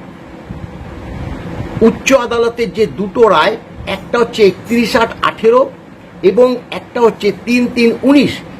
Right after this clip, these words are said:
এই দুটো রায় আমাদের পক্ষে চলে আসে। এবার ট্রাইব্যুনালে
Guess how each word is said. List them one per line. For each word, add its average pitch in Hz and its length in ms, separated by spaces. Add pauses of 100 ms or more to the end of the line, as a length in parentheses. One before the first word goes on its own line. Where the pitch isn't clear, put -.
(100)
এই 202 200
দুটো 170 340
রায় 220 180 (120)
আমাদের 156 460
পক্ষে 180 420 (720)
চলে 156 260
আসে। 101 260 (580)
এবার 220 340 (640)
ট্রাইব্যুনালে 247 580